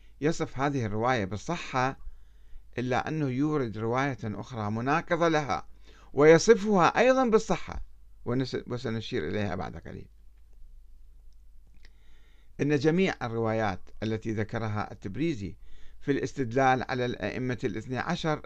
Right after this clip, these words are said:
غير صحيحة، بل إنها ضعيفة جدًا، وذلك أولًا لأن التبريزي ذكرها من مصادر الاثني عشرية المتهمة باختلاقها،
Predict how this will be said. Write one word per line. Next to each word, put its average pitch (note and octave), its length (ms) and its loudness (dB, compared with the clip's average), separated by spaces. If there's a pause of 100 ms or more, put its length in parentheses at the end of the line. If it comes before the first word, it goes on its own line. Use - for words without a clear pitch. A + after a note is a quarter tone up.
غير F#3 300 2
صحيحة، C#3 680 -4 (420)
بل A#2 160 -2
إنها B2+ 420 0
ضعيفة C3 540 0
جدًا، A2+ 800 4 (320)
وذلك C3 600 4 (680)
أولًا G3 460 8 (1160)
لأن D#3+ 240 2
التبريزي D3+ 680 0
ذكرها D3+ 680 0
من C#3 180 -2
مصادر C3+ 540 0
الاثني A2+ 380 -4
عشرية G#2+ 640 0 (540)
المتهمة D#3+ 640 4
باختلاقها، A#2+ 840 4